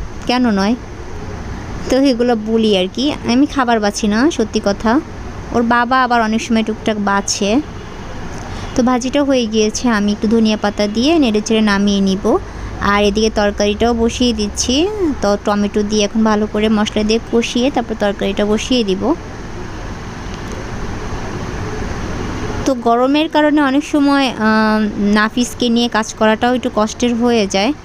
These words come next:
তারপরেও দেখা যায় বাচ্চা কাচ্চা তো ওদ-, ওরা একটু বায়না করবেই। তো বেশিরভাগ সময় কাজ করি কোলে নিয়ে, তাই ভিডিওটা যে ঠিক সুন্দর করে করব তাও করতে পারি না। তো একটু ওর বাবা সন্ধ্যায় বাইরে থেকে হালিম নিয়ে এসেছিল, বলতেছিলাম যে হালিম খেতে মন চাচ্ছে,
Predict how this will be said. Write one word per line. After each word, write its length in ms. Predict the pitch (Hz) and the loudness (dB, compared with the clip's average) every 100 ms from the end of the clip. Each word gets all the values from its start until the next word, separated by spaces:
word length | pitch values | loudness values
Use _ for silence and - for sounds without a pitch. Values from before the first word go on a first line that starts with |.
| - - - - - | -14 -14 -14 -8 -2
তারপরেও 600 | 220 226 247 233 226 220 | 0 0 0 2 2 2
দেখা 320 | 220 226 226 | 0 0 0
যায় 160 | 226 | 0
বাচ্চা 320 | 220 220 - - | 0 -2 -2 -2
কাচ্চা 320 | 220 233 233 - | -2 -2 -2 2
তো 80 | 330 | 2
ওদ-, 380 | 233 208 208 220 | 2 0 -2 2
ওরা 120 | 220 | 2
একটু 280 | 220 226 240 | 2 0 0
বায়না 380 | 214 214 220 233 | 2 2 2 0
করবেই। 640 | - 233 220 202 202 294 - - - - - - - 233 | 2 2 2 2 4 2 -2 -12 -14 -14 -14 -12 -6 0
তো 60 | 247 | 2
বেশিরভাগ 440 | 254 277 277 285 | 2 2 2 0
সময় 340 | - 269 269 269 | 0 2 0 0
কাজ 260 | 240 240 - | -2 -2 -4
করি 340 | 247 254 254 254 269 | 0 2 2 0 2
কোলে 260 | 254 247 | 2 2
নিয়ে, 380 | 233 208 208 262 233 | 2 2 0 2 2
তাই 200 | 214 214 | 2 2
ভিডিওটা 540 | 220 208 233 226 233 | 0 2 2 2 0
যে 120 | 240 240 | -2 -4
ঠিক 200 | 254 233 | -4 -4
সুন্দর 320 | - 233 233 | 0 2 2
করে 240 | 233 233 254 | 2 0 2
করব 320 | 226 233 262 247 | 0 2 0 0
তাও 180 | 208 220 | 0 0
করতে 240 | 233 226 - | -2 -2 -2
পারি 280 | 226 202 202 | 0 0 0
না। 180 | 226 - - - - - | 0 -2 -8 -10 -10 -2
তো 60 | 285 | 0
একটু 220 | 294 294 | 2 2
ওর 60 | 285 | 2
বাবা 500 | 247 247 247 277 302 | 2 2 2 2 2
সন্ধ্যায় 460 | 294 269 254 269 | 0 0 2 2
বাইরে 260 | 247 233 247 | 2 2 0
থেকে 240 | 262 254 | -2 -2
হালিম 340 | 262 262 277 269 | 0 2 2 2
নিয়ে 160 | 240 | 2
এসেছিল, 360 | 226 226 269 254 | 0 0 0 0
বলতেছিলাম 580 | 226 220 247 - 247 240 | 0 0 0 0 -2 0
যে 80 | 247 | 0
হালিম 320 | 240 233 262 | 2 0 0
খেতে 240 | 262 233 | 0 0
মন 220 | 220 214 | 0 0
চাচ্ছে, 520 | 208 208 208 - 247 | 0 -2 -2 0 0